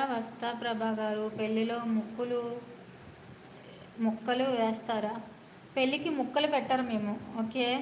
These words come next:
మేమైతే పెట్టం. మరి మా ప్రభా సిస్టర్ పెడతారేమో, లేదు, తెలియదు నాకు. మరి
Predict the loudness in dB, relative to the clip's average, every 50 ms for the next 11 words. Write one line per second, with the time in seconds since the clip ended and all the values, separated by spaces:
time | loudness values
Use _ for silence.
0 | -2 -6 -10 -12 -16 -18 -18 -18 -18 -18 -18 -20 -20 -20 -20 -20 -20 -20 -20 -20
1 | -18 -18 -18 -10 -6 -4 0 2 4 6 6 6 6 4 2 2 2 2 2 2
2 | 0 2 4 4 2 2 2 2 4 4 6 4 4 2 2 0 -4 -6 -8 -12
3 | -4 0 2 4 4 4 2 2 0 2 2 2 2 4 4 2 2 4 4 6
4 | 6 6 4 2 2 0 0 0 0 -2 -2 0 0 2 2 2 2 2 2 0
5 | -4 -6 -6 -6 -6